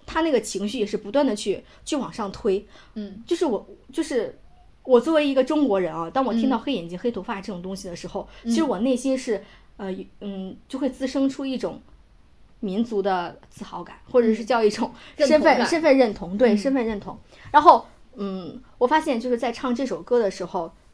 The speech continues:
Speaker 1: 里面有那个欧阳靖嘛，还有 James，他们两个人显得非常非常的激动。然后 James，
Speaker 2: 嗯。
Speaker 1: James 在，在那个，在那个歌，歌唱过程中，他自己就是感觉他拼命的，然后在甩自己的身体啊，然后一直在蹦啊、
Speaker 2: 嗯。
Speaker 1: 跳啊这种。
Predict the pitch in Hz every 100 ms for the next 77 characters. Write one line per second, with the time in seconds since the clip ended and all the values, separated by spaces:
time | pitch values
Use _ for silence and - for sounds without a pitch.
0 | - 202 214 233 165 220 208 247 240 170
1 | 175 269 220 156 220 180 220 240 170 -
2 | - _ _ _ - - - 294 214 180
3 | 190 175 175 - - - - - 185 170
4 | - - 277 202 165 175 156 160 - 175
5 | - - - - 214 220 285 214 175 -
6 | - 330 247 196 - 220 214 - 247 247
7 | 196 - - _ - - 254 233 190 233
8 | 233 233 220 262 262 214 214 196 208 220
9 | 233 233 170 220 220 202 - - - 220
10 | 262 247 - - 302 277 196 202 233 262
11 | - 170 196 269 208 208 294 302 294 -
12 | 160 202 247 285 240 233 254 - 320 208
13 | 185 - 311 202 214 214